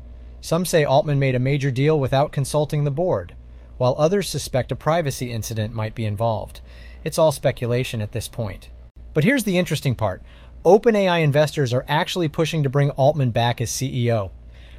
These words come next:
Rumor has it that the board has already extended an offer to Altman, and he's seriously considering it. If he accepts, it would be a shocking turnaround in Silicon Valley's history of leadership changes.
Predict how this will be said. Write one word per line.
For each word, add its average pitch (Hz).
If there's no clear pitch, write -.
Rumor 226
has 165
it 123
that 127
the 127
board 135
has 117
already 147
extended 135
an 123
offer 143
to 123
Altman, 120
and 139
he's 143
seriously 165
considering 123
it. 98
If 151
he 254
accepts, -
it 151
would 135
be 123
a 107
shocking 156
turnaround 127
in 113
Silicon 139
Valley's 123
history 131
of 113
leadership 120
changes. 98